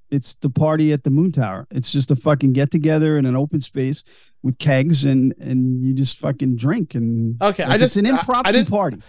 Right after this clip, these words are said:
Speaker 2: I couldn't figure out if
Speaker 1: It's
Speaker 2: beer bust meant they were gonna go steal beer, they were gonna go
Speaker 1: Yeah.
Speaker 2: buy beer.
Speaker 1: No, it's
Speaker 2: Like,
Speaker 1: just, it's
Speaker 2: like
Speaker 1: just a name, and it's just like an impromptu party. It's like
Speaker 2: Okay.
Speaker 1: a last minute, everybody just pitches in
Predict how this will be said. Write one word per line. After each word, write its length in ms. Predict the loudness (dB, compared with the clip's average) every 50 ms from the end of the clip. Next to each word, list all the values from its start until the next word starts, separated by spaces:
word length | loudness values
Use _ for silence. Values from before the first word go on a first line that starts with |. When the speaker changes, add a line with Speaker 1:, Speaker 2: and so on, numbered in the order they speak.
| -4
Speaker 2:
I 80 | -2 -2
couldn't 220 | 0 0 -2 -2
figure 120 | 0 0 2
out 40 | 2
if 60 | 2 2
Speaker 1:
It's 80 | 2
Speaker 2:
beer 180 | 2 4 4 4
bust 200 | 4 2 0 -2
meant 100 | -4 -4
they 80 | -4
were 60 | -2 -4
gonna 160 | -4 -4 -4
go 40 | -6
steal 380 | -8 -8 -8 -6 -6 -6 -6
beer, 460 | -8 -6 -4 -2 0 0 0 0 0
they 100 | 0 -2
were 80 | -2 -4
gonna 140 | -8 -10 -8
go 100 | -4 -2
Speaker 1:
Yeah. 140 | 0 2 4
Speaker 2:
buy 260 | 4 4 6 4 4
beer. 380 | 4 4 4 6 6 6 6
Speaker 1:
No, 40 | 4 2
it's 140 | 0 0
Speaker 2:
Like, 140 | 0 2 2
Speaker 1:
just, 400 | 2 2 0 0 -4 -8 -12 -16 -8
it's 40 | -4
Speaker 2:
like 140 | -2 0 0
Speaker 1:
just 160 | 0 0 0 0
a 60 | 0
name, 580 | 0 2 2 2 2 2 0 0 -2 -4 -8 -10 _ -10
and 160 | -6 -2 -2
it's 260 | -2 -2 -2 -4 -2 -2
just 160 | -2 0 0
like 140 | 2 2 2
an 80 | 2
impromptu 640 | 2 0 0 0 0 0 0 -2 -4 -2 -2 -2 -2
party. 460 | -2 0 0 0 0 0 -2 -4 -6
It's 120 | -6 -2 0
like 120 | 0 2
Speaker 2:
Okay. 160 | 2 2 2
Speaker 1:
a 40 | 2
last 300 | 0 0 0 -2 -4 -2
minute, 300 | -2 0 0 0 0 0
everybody 380 | 0 0 0 0 0 0 0 0
just 220 | -2 -4 -4 -2
pitches 360 | -2 -4 -4 -2 -2 -2 0
in 360 | 0 -2 0 -2 -2 -4 -6